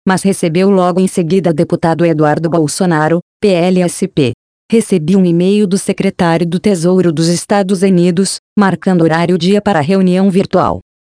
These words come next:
Depois do cancelamento, alegadamente por falta de agenda, ele recebeu Eduardo Bolsonaro", afirmou o ministro, ressaltando que esse tipo de gesto coloca em dúvida a real disposição da Casa Branca em negociar.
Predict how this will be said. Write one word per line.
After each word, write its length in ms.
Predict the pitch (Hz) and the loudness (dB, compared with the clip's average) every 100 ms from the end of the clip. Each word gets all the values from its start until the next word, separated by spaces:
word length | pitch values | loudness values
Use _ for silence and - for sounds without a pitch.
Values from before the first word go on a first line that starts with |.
| _ 175 | _ -2
Depois 480 | 190 - 208 202 | -2 0 2 2
do 100 | 165 | 0
cancelamento, 880 | 180 190 185 196 196 202 170 165 185 180 _ | -2 0 -2 0 2 2 2 0 -2 -8 _
alegadamente 800 | 185 180 165 160 170 160 196 - | 0 0 0 0 0 2 0 -2
por 160 | 175 175 | -4 -2
falta 360 | 196 175 160 | 0 -2 -2
de 120 | 185 175 | 0 0
agenda, 500 | 165 175 170 131 123 _ - | 0 0 0 -2 -6 _ -2
ele 140 | 202 | 0
recebeu 520 | 175 185 - 165 175 | 0 0 -2 0 0
Eduardo 440 | 170 151 151 160 160 | 2 2 0 0 0
Bolsonaro", 720 | 165 147 - 180 151 156 175 _ - | -2 -2 -2 0 0 0 -2 _ -6
afirmou 500 | 156 226 180 180 202 | -2 0 2 2 2
o 40 | |
ministro, 540 | 180 190 180 - - 180 _ - | 2 2 2 0 -4 -4 _ -2
ressaltando 640 | 208 - 170 196 190 190 | -2 0 -2 0 0 -2
que 160 | - 180 | -2 -2
esse 200 | 170 196 | -2 -2
tipo 300 | - 180 220 | -4 -2 -2
de 140 | 190 | 0
gesto 400 | 190 180 175 - | 0 0 0 -4
coloca 420 | 208 175 165 190 | -2 0 0 0
em 60 | 190 | 0
dúvida 380 | 170 214 214 185 | 0 0 0 0
a 20 | |
real 240 | 160 156 | 0 0
disposição 760 | 160 165 - 175 151 139 196 196 | 0 -2 -2 -2 -2 -4 0 0
da 140 | 196 | 0
Casa 400 | 185 202 202 190 | 0 0 2 0
Branca 320 | 170 190 180 | 0 0 0
em 80 | 190 | 0
negociar. 600 | 180 170 185 208 165 123 | 2 0 -2 -2 -2 -2